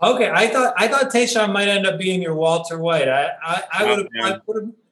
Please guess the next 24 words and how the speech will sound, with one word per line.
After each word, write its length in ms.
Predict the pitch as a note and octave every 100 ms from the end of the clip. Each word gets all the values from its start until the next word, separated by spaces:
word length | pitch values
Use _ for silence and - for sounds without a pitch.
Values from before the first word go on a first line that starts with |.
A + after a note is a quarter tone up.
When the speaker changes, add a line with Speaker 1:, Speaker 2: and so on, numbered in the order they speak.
| _ -
Speaker 1:
'cause 160 | F#3
he's 180 | B3 B3+
the 80 | A3+
guy 240 | G#3+ G3+
who 140 | F#3 F#3
got 180 | F3
changed 640 | - - F#3 F#3+ F#3 E3 C#3
the 100 | D3
most 380 | D3+ D#3 D#3 -
by 160 | C#3+
this. 180 | C#3+ C#3
He's 180 | A#3+ B3
the 80 | A3
one 120 | G#3
who 320 | E3+ F3+ D#3
evolved 640 | C3 D3+ E3 E3 D#3+ D#3+ D#3
and 120 | C#3+
became 400 | D#3+ F3 F#3+ F#3
something 440 | G3 F#3+ G3+ F3+
different 460 | E3 F#3 - E3+ D3+
because 380 | D#3 D#3 D#3+ E3
of 140 | E3
this 220 | E3+ D#3+
experience. 920 | D#3+ - - D#3 E3 E3 D#3+ D#3+ -